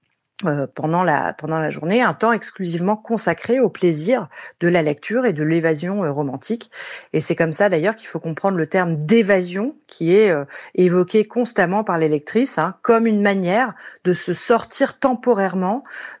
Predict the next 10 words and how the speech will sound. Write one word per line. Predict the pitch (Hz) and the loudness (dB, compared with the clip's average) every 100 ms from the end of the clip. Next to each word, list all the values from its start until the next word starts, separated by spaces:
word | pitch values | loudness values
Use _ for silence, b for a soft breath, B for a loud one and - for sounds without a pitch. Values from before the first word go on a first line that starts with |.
| 151 | 4
de | |
la | 208 202 | 4 4
sphère | - 214 190 | 0 -2 0
domestique | 175 160 - 240 240 | -2 -4 -4 -6 -2
à | 151 | -2
laquelle | 139 - 202 220 156 - | -2 0 0 0 -4 -6
elles | 143 143 | -8 -6
sont, | - 202 214 | -6 -4 -2
euh, | 175 143 | -2 -4
cantonnées. | - 180 - 175 156 | -4 -4 -4 -6 -6